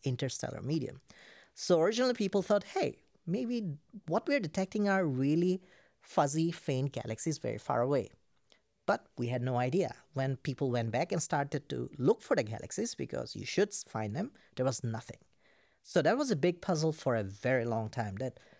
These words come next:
we see these crazy big absorption troughs indicating a lot of diffuse neutral gas, but we don't seem to find anything that is associated with it. So that was the status for a long time.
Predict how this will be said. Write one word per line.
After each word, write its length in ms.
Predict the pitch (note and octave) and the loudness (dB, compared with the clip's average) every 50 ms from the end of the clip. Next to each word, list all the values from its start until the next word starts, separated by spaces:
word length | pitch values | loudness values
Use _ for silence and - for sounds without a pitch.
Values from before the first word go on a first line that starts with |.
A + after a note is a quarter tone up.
| _ _ | _ _
we 120 | - D#3 D3 | -2 -2 0
see 320 | - - - A3 B3+ B3+ | 0 -2 0 0 0 0
these 320 | G3+ G#3 F#3+ F3+ E3+ - - | 2 4 2 2 2 -2 -6
crazy 460 | - - F#3 F#3 F#3+ F#3+ E3+ F3+ F3 | -4 0 2 2 2 2 2 0 2
big 260 | D#3 D#3+ D3+ D3+ D3 - - - | 2 2 0 0 -2 -6 -6 -4
absorption 520 | C#3 B2+ B2 A#2+ C3+ C3+ C#3 - - D#3 C#3 | -4 -4 -2 0 0 0 0 0 -4 -4 -4
troughs 440 | - - C3 B2+ B2+ - - - - _ _ _ | -2 -2 0 0 0 -2 -6 -12 -14 _ _ _
indicating 520 | - C3+ C3+ C3 C#3+ - D#3+ C3 C#3 C#3+ C3+ | -2 0 0 2 2 0 0 0 0 0 0
a 40 | C3 | 0
lot 280 | C#3 D#3 E3 F3+ F3 | 2 4 4 4 4
of 140 | F3+ D#3 - | 2 -2 0
diffuse 680 | D3 C#3 - - C#3 C3 C3 C3+ C#3 C3+ C3+ - - - _ _ _ | -4 -4 -2 -2 -2 0 2 2 0 0 -2 -6 -12 -14 _ _ _
neutral 380 | B2+ B2+ C3 - - D#3+ C#3+ | -2 -2 -2 0 0 0 0
gas, 340 | A#2 A2 G#2 A#2 E3+ - - - - - _ _ | 2 -2 -4 -4 -8 -10 -12 -18 -20 -20 _ _
but 140 | - E3+ D3+ | -2 0 2
we 100 | D3+ D3+ | 4 4
don't 240 | F3 G#3 A3+ A#3+ A#3+ | 4 4 4 2 0
seem 420 | - - - - - - G3 F#3+ | -4 -8 -6 -4 0 2 2 2
to 100 | F#3+ G#3 | 2 0
find 240 | - - F#3 F3+ E3 | 0 0 0 2 2
anything 340 | D#3 D3+ D#3 D#3 - E3 D#3+ | 2 2 0 0 0 0 0
that 140 | D3+ C#3+ D3 | 0 0 0
is 120 | C3+ - | -2 -4
associated 640 | A2+ A2+ - - C3 B2 B2 - - - - - C#2 | -4 -6 -2 -2 -2 -2 -2 -2 -6 -6 -6 -8 -10
with 160 | - - - | -12 -12 -14
it. 100 | - - _ _ _ _ _ _ _ _ _ - _ _ - - - _ | -16 -16 _ _ _ _ _ _ _ _ _ -20 _ _ -20 -20 -20 _
So 320 | - - - C#3 C3 B2 A2+ | -6 -2 2 4 4 4 4
that 260 | A2 C#3+ D#3+ A3 - | 4 4 4 4 4
was 160 | A#3+ A#3+ - | 0 0 2
the 120 | - A3+ | 0 -2
status 640 | G#3+ - - - - - C3+ B2+ B2+ B2 C3 B2+ - | 0 0 -4 -4 -2 0 2 2 4 2 2 0 -2
for 160 | - - B2+ | 0 0 2
a 60 | A#2 A2+ | 2 2
long 320 | G#2+ G#2+ G#2+ A2+ A#2 A2+ | 2 2 0 0 0 -2
time. 320 | - - G#2+ - G#2 A2+ | -6 -8 -10 -10 -10 -12